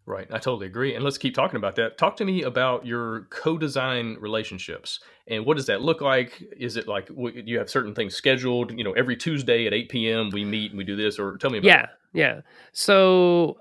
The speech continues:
Speaker 2: um, it changes every semester because I, my courses change every semester in terms of what day and time they're taught at. But usually I have enough time to meet, um, with Jay or Lara, who are the people that I mainly design with, uh, and Banana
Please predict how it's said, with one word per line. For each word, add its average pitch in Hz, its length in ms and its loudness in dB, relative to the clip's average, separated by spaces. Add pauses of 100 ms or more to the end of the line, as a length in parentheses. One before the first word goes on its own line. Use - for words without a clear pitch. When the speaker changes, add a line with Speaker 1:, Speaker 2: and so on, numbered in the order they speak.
Speaker 2:
um, 151 280 8
it - 100 -2
changes 233 340 4
every 175 160 4
semester 123 420 -2
because 120 240 -6
I, 120 220 4
my 117 160 -2
courses 110 400 -6
change 107 260 -8
every 104 160 -8
semester 110 460 -12
in 107 80 -8
terms 104 240 -8
of 98 80 -8
what 104 160 -8
day 104 140 -6
and 101 140 -8
time 104 220 -6
they're 104 80 -8
taught 104 260 -6
at. 101 200 -8
But 110 180 -2 (300)
usually 139 480 2
I 123 40 2
have 120 220 2
enough 180 300 0
time 139 420 2
to - 100 -10
meet, 123 440 -4 (420)
um, 113 480 0
with 117 640 2
Jay 117 760 0
or 110 260 -2
Lara, 110 500 0
who 120 120 -6
are 107 180 -2
the 104 120 -8
people - 280 -12
that 104 140 -8
I 110 220 -8
mainly 117 340 -2
design 110 340 -6
with, - 180 -8 (520)
uh, 107 180 0
and 113 100 -2
Banana 113 560 -2